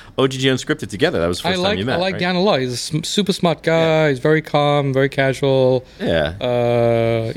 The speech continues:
Speaker 2: yeah.
Speaker 1: I don't know about the smart part, but the rest of it,
Speaker 2: Oh, he's
Speaker 1: I
Speaker 2: super
Speaker 1: think,
Speaker 2: smart.
Speaker 1: I think
Speaker 2: Yeah,
Speaker 1: you got
Speaker 2: yeah,
Speaker 1: it.
Speaker 2: he knows that.
Speaker 1: Uh, <laughs> he's very smart. And, uh, so we started this network 'cause, you know, he's got a show called The Roboticist Chronicles.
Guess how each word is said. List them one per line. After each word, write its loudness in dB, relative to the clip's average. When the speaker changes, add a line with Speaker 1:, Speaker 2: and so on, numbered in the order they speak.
Speaker 2:
yeah. -2
Speaker 1:
I -2
don't 2
know 4
about 2
the -12
smart -8
part, -6
but -8
the -2
rest 0
of -2
it, 2
Speaker 2:
Oh, 0
he's -6
Speaker 1:
I -2
Speaker 2:
super -8
Speaker 1:
think, -4
Speaker 2:
smart. -6
Speaker 1:
I -6
think -8
Speaker 2:
Yeah, -6
Speaker 1:
you -10
got -6
Speaker 2:
yeah, -2
Speaker 1:
it. -6
Speaker 2:
he 2
knows -2
that. -14
Speaker 1:
Uh, 2
<laughs> -14
he's -4
very -8
smart. -14
And, 0
uh, 2
so -4
we 2
started -2
this -8
network -2
'cause, -4
you 0
know, 2
he's 0
got 0
a -4
show -4
called -6
The -6
Roboticist -4
Chronicles. -10